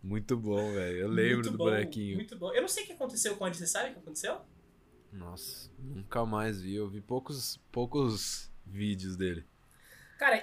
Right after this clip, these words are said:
Speaker 2: isso, isso é um, é um fenômeno que a gente só tem na no-, na nossa, na nossa era, assim, né? Ah,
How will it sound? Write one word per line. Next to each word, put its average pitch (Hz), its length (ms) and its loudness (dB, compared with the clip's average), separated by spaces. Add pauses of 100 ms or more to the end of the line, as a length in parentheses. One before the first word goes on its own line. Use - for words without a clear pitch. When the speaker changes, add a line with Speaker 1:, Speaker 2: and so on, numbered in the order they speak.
Speaker 2:
isso, 294 280 4
isso 254 180 4
é - 20 0
um, 311 220 -4
é 226 60 0
um 247 60 -4
fenômeno 254 420 0
que 254 80 -4
a 233 40 2
gente 254 200 -4
só 233 100 0
tem 240 140 -4
na 285 100 -6
no-, 262 160 -4
na 247 120 -2
nossa, 254 420 2
na 208 160 -8
nossa 226 360 2
era, 180 220 2
assim, 175 240 0
né? 220 100 -4
Ah, - 240 0